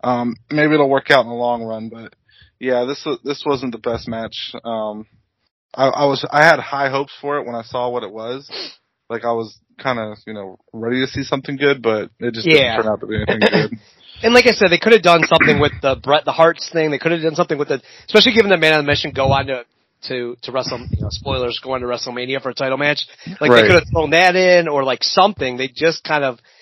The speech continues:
Speaker 2: here's a random match and just no, s-, you know, we, we've kinda seen this sometimes, like, no setup for it, no announcement. I think they had stuff there. They literally had the, you know, the Hearts thing there, and they just did nothing with it. So,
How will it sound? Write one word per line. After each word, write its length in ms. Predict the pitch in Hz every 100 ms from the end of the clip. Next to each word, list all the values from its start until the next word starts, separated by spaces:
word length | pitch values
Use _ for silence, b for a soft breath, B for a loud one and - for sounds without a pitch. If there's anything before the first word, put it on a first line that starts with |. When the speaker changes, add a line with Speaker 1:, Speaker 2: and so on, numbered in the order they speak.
| b b
Speaker 2:
here's 260 | _ 165 151
a 60 | 147
random 380 | 135 135 131
match 340 | 117 123 123 -
and 80 | 123
just 180 | 123
no, 160 | 131 147
s-, 220 | 156 - _
you 80 | 180
know, 100 | 165
we, 160 | 160
we've 160 | 165 175
kinda 200 | 226 175
seen 200 | - 151
this 100 | 131
sometimes, 260 | 139 123 120
like, 140 | 120 113
no 380 | 123 143 156
setup 400 | 156 - 139 135 -
for 220 | 123 127
it, 160 | 127 - - B B
no 320 | - 120 139 147
announcement. 440 | 143 123 - 139
I 60 | 123
think 160 | -
they 140 | - 156
had 240 | 175 220
stuff 220 | - 170 -
there. 220 | 151 147
They 100 | 151 147
literally 360 | 180 190 185 175
had 300 | 175 170 143 131 _
the, 240 | 143 143 139
you 100 | 143
know, 220 | 131 123 117 b b -
the 60 |
Hearts 320 | - 160 175 -
thing 180 | 151
there, 380 | 139 143 131 117
and 200 | - 120
they 140 | 127 127
just 300 | 127 - -
did 120 | 127
nothing 300 | 123 120 107
with 180 | 107 120
it. 140 | 117
So, 320 | - 101 104